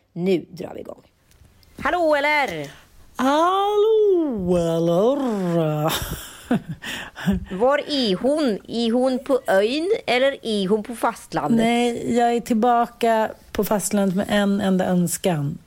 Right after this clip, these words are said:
Speaker 2: Att bli rik <laughs> så man kan få hjälp när man ska röja gården nästa gång.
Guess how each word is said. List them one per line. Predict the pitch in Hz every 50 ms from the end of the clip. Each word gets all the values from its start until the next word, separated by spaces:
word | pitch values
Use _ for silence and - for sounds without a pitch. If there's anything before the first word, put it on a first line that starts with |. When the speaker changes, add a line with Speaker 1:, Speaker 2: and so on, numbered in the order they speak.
| _ -
Speaker 2:
Att | - 175 160
bli | 175 190 180
rik | 170 165 180 208 185 156 147 147 - - - - - -
<laughs> | -
så | - - - -
man | - 196 - - -
kan | - - - 202 160
få | - - -
hjälp | 196 160 - - - 190 180 160 160 - -
när | 190 165
man | 165 165
ska | 160 - 170 156 - - - - - - -
röja | - 208 180 175 190 190 185 175 175 190 190 180
gården | 175 165 156 185 190 180 180 180 175 170 170 156 156 156 151 156 151 151 143 139 139 139 135 151 - - -
nästa | - 175 170 160 151 - - - 160 151
gång. | 151 147 147 143 147 143